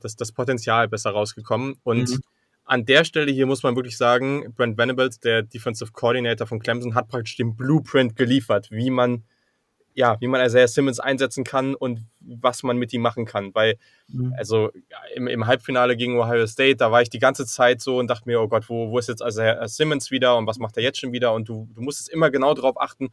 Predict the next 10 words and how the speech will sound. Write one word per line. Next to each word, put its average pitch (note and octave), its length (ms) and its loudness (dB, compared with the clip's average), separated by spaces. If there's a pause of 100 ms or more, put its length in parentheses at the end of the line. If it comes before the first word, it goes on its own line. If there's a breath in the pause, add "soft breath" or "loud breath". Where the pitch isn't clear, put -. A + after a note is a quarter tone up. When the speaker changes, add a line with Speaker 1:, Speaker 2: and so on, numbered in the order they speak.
(260 loud breath)
Speaker 1:
wo C#3 160 4
er D3+ 60 8
jetzt C#3 260 0
bei C3 80 0
dem B2 140 -4
jeweiligen A#2+ 380 -4
Snap B2+ 240 -6
eingesetzt B2 560 -2
wurde, A#2+ 280 -2 (340 soft breath)
weil, A#2 320 2